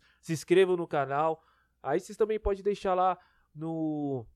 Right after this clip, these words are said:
nos comentários de vocês o que, que vocês acham, o que, que vocês acharam pra esse jogo,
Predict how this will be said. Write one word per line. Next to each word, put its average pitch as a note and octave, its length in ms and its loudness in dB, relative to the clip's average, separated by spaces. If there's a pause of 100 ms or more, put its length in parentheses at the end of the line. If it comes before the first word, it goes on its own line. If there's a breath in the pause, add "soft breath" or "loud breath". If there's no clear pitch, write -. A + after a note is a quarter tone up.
(640)
nos - 80 -6
comentários E3 360 2
de C#3+ 60 -6
vocês D#3 300 0
o - 20 -8
que, E3+ 140 -10
que E3 60 -14
vocês D#3+ 360 -2
acham, D#3 260 0
o D#3+ 40 -6
que, G#3 140 -6
que G3 60 -12
vocês G3 280 2
acharam E3 320 -2
pra D#3+ 120 -4
esse D#3 160 -10
jogo, C#3+ 320 -4